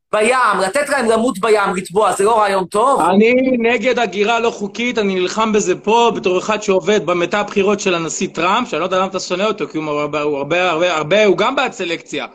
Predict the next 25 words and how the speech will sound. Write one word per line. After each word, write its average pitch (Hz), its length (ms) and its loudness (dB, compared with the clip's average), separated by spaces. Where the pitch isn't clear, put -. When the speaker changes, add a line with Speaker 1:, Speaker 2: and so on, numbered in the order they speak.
Speaker 2:
הוא 156 100 -4
לא 202 80 2
פוליטיקלי 220 400 0
Speaker 1:
כן, 320 100 2
אבל 202 80 0
Speaker 2:
קורקט, 135 160 -6
לא 143 40 -14
יודע 180 140 -4
למה 190 100 -4
Speaker 1:
כדי 208 120 2
Speaker 2:
אתה 185 80 -2
Speaker 1:
שהוא 180 100 0
עושה 302 260 2
דבר 247 80 2
Speaker 2:
הוא 302 100 6
Speaker 1:
אחד 262 220 2
טוב, 247 80 2
Speaker 2:
ספק 320 200 4
Speaker 1:
אני 220 160 4
שומע 269 200 0
שהוא 254 120 -8
עושה 269 140 -2
עשרים 254 320 0
דברים 240 320 -2
רעים. 233 420 -2